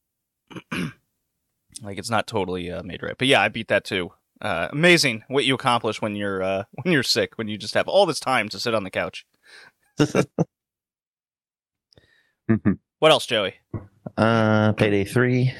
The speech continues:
Speaker 3: Played that with its shitty launch.
Speaker 1: Okay. What happened with this
Speaker 3: <clears throat>
Speaker 1: fucking thing?
Speaker 3: Uh, don't know. Their servers died.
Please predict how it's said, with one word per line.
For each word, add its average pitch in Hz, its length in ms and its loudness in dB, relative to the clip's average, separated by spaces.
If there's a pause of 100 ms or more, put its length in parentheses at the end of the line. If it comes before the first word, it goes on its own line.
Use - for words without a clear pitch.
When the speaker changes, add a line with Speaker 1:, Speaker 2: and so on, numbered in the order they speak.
(640)
Speaker 3:
Played 98 200 2
that 107 400 0 (320)
with 92 240 0
its 92 140 0
shitty 101 340 2
launch. 101 460 0 (280)
Speaker 1:
Okay. 139 320 2 (920)
What 147 320 4
happened 120 540 0
with 107 120 -10
this 92 200 0
Speaker 3:
<clears throat> - 0 -
Speaker 1:
fucking 92 340 -4
thing? 82 220 -10 (1040)
Speaker 3:
Uh, 135 880 2
don't 120 220 0
know. 95 200 2
Their 87 120 2
servers 85 400 0
died. 80 380 0